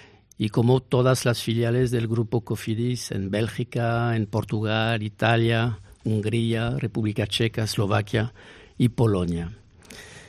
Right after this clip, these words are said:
En dos mil nueve integró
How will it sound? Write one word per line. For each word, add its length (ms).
En 320
dos 320
mil 320
nueve 540
integró 760